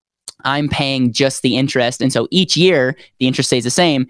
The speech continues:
You're gonna be paying the exact same 'cause your loan's not decreasing 'cause you're just paying simple interest. So that's simple interest. Um, amortized interest is interest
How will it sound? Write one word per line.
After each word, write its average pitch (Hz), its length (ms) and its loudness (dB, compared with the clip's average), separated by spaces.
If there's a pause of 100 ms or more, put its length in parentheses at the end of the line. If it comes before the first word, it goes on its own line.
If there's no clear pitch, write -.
(160)
You're 139 100 0
gonna 131 80 2
be 127 80 0
paying 143 320 -2
the 123 100 4
exact 120 300 0
same 120 220 -2
'cause 123 140 -2
your 120 120 2
loan's 123 320 -2
not 117 160 -4
decreasing 127 680 -2 (220)
'cause 123 140 0
you're 120 80 2
just 117 160 -4
paying 113 200 -2
simple 123 280 -2
interest. - 260 -4
So - 80 0
that's 180 160 0
simple 190 240 0
interest. 139 460 -4 (600)
Um, 135 360 0 (120)
amortized 151 480 0
interest 160 520 -2
is 147 280 4
interest 196 300 0